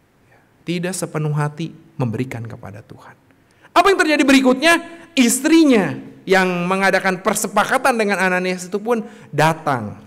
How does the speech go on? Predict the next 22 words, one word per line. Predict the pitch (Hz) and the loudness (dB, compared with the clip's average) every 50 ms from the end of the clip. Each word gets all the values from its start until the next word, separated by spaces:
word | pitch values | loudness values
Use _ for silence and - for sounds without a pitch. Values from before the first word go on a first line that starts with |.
| - _ _ | -20 _ _
Ya, | - 110 107 | -20 -18 -10
mari | 110 147 214 269 294 | -4 -2 -2 0 0
kita | 302 285 269 | 2 2 2
akan | 254 220 | 2 2
sama-sama | 220 185 175 160 165 151 139 135 | 0 0 0 -2 -2 -2 -2 -4
lihat. | 127 107 98 90 - - _ _ _ _ _ _ _ _ _ _ _ _ _ _ _ _ _ _ _ _ _ _ _ _ _ _ _ _ _ _ _ _ _ _ _ _ _ _ _ _ _ _ _ _ _ | -6 -8 -10 -14 -18 -20 _ _ _ _ _ _ _ _ _ _ _ _ _ _ _ _ _ _ _ _ _ _ _ _ _ _ _ _ _ _ _ _ _ _ _ _ _ _ _ _ _ _ _ _ _
Ayat | - 185 226 254 269 262 262 | 2 4 6 6 6 4 4
yang | 240 240 226 | 4 2 4
kedelapan. | 220 226 208 196 180 - - - - - - - - - - _ _ _ _ _ _ _ _ _ _ _ _ _ _ _ _ _ _ _ _ _ _ _ _ _ _ _ _ _ _ _ _ _ _ _ _ _ _ _ _ _ _ _ _ _ - | 4 2 2 2 2 0 -2 -10 -12 -14 -20 -20 -20 -20 -20 _ _ _ _ _ _ _ _ _ _ _ _ _ _ _ _ _ _ _ _ _ _ _ _ _ _ _ _ _ _ _ _ _ _ _ _ _ _ _ _ _ _ _ _ _ -8
Dari | 131 135 156 160 | -4 -2 0 0
ayat | 156 156 | 0 0
yang | 151 147 147 | -2 -4 -4
ketujuh. | 151 139 123 120 110 - - - _ _ _ _ _ _ _ _ _ _ _ _ _ _ - | -6 -6 -8 -8 -10 -14 -16 -20 _ _ _ _ _ _ _ _ _ _ _ _ _ _ 2
"Kira-kira | 220 247 262 277 262 262 269 277 285 | 4 6 6 6 4 4 4 4 4
tiga | 285 285 240 262 247 | 4 4 4 4 4
jam | 226 247 240 240 233 | 6 4 2 2 0
kemudian | 240 233 240 220 220 220 226 240 262 262 254 | 0 0 0 0 2 2 4 2 2 2 0
masuklah | 233 220 214 247 240 - 240 240 | -2 0 0 -2 -2 0 0 0
istri | 220 226 214 - 240 226 | 0 -2 -2 -2 0 2
Ananias," | 214 220 214 208 202 185 160 147 151 170 180 - - - 160 - _ _ _ _ - _ _ _ _ _ _ _ - - | 4 4 4 2 2 2 0 0 0 -2 -2 -4 -10 -14 -16 -18 _ _ _ _ -20 _ _ _ _ _ _ _ 0 0
tetapi | 302 294 233 233 240 285 277 262 | 2 4 4 4 4 2 2 4
ia | 269 | 4